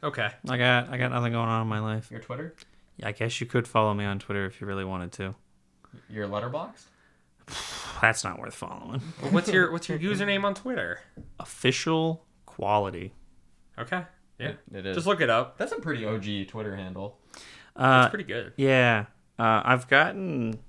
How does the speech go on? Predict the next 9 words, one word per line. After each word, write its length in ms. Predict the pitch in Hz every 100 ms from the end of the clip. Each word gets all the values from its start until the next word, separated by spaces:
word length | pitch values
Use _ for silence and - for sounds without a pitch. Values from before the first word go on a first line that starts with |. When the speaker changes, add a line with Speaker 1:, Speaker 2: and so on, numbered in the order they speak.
| - - - - -
Speaker 2:
like, 380 | 131 117 - - _ _ _ _ _ _
tagged 480 | - 147 139 135 123
a 60 | 107
few 240 | 131 131
times, 840 | - 151 151 165 175 170 - - _ _ - -
uh, 180 | 135 143
because 380 | 143 143 156 151
of 120 | 151
it, 280 | 175 170 -